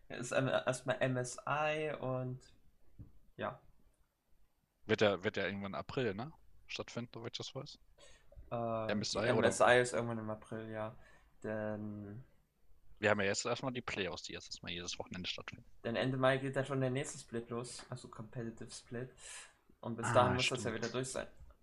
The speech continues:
Speaker 2: Stimmt.
Speaker 1: Äh, man kommt das vielleicht gar nicht so mit, aber tatsächlich orientiert sich das auch daran. Das heißt,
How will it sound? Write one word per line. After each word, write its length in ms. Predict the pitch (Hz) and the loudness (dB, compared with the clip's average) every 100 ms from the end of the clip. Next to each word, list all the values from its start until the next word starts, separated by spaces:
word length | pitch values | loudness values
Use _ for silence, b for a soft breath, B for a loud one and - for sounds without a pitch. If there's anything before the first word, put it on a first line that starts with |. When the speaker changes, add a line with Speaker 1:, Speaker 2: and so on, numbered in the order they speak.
| - - - - - _ _ | -20 -20 -20 -20 -20 _ _
Speaker 2:
Stimmt. 280 | - 95 82 - - | -4 -4 -4 -10 2
Speaker 1:
Äh, 260 | 120 127 127 - - - - _ - - _ - - - - - - | 6 8 6 2 -18 -20 -20 _ -20 -20 _ -20 -20 -20 -20 -20 -8
man 440 | 135 135 139 135 - - _ - - _ _ - - - | 2 4 4 -2 -8 -20 _ -20 -20 _ _ -20 -20 -10
kommt 200 | - 160 | -4 0
das 100 | 170 | 2
vielleicht 240 | 156 135 | 4 4
gar 100 | 143 | 4
nicht 140 | 147 143 | 4 2
so 80 | 123 | 0
mit, 280 | 135 - - - _ - | -2 -6 -16 -20 _ -2
aber 200 | 131 135 | 0 0
tatsächlich 480 | 131 139 139 135 | 0 -2 -2 0
orientiert 460 | 123 127 123 127 - | 2 2 2 -2 -6
sich 100 | 120 | -4
das 180 | 120 - | -2 -2
auch 80 | - | -2
daran. 360 | 117 117 120 - - _ - - - - - | 0 0 0 -10 -20 _ -20 -20 -20 -20 -18
Das 160 | - - | -14 0
heißt, 480 | 123 127 127 - | 4 4 2 -10